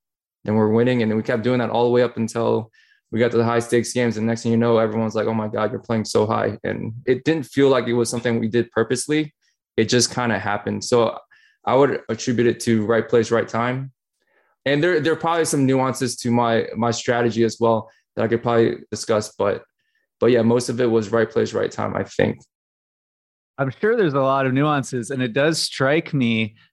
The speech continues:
Speaker 2: that part of being successful at the top level is to just treat it as just another day, right? If, if it becomes this really high pressure, big deal,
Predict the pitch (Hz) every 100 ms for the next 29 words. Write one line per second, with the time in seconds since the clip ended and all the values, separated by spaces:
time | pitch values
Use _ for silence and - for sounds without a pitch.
0 | - 120 123 123 - _ - 139 139 151
1 | 160 - 131 131 113 104 131 135 135 127
2 | - - - 120 - 123 117 113 113 120
3 | 117 113 120 120 113 107 - _ - 127
4 | 120 123 139 131 - - 147 143 131 123
5 | 120 110 107 120 - 113 117 107 98 110
6 | 95 82 - _ _ - 113 120 123 123
7 | 131 139 135 143 151 139 165 160 170 143
8 | 139 - 123 135 139 135 131 120 113 123
9 | 127 120 - 127 120 - 117 113 104 _
10 | _ 120 127 123 113 120 123 117 104 101
11 | 107